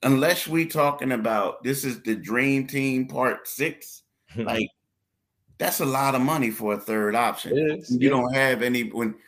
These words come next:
Speaker 1: when you don't have, like, when you don't have any defenders, you don't have anything else like that.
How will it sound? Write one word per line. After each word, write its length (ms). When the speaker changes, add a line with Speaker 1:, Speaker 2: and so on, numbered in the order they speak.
Speaker 1:
when 180
you 100
don't 240
have, 520
like, 340
when 240
you 140
don't 260
have 360
any 240
defenders, 680
you 80
don't 160
have 220
anything 400
else 180
like 220
that. 260